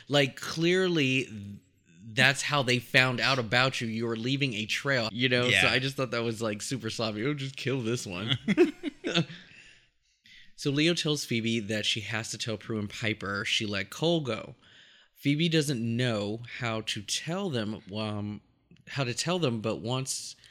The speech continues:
Speaker 1: to atone by killing as many demons as possible.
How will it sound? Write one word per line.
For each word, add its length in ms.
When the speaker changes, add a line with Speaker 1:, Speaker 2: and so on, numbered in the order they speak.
Speaker 1:
to 400
atone 640
by 160
killing 600
as 180
many 260
demons 360
as 140
possible. 720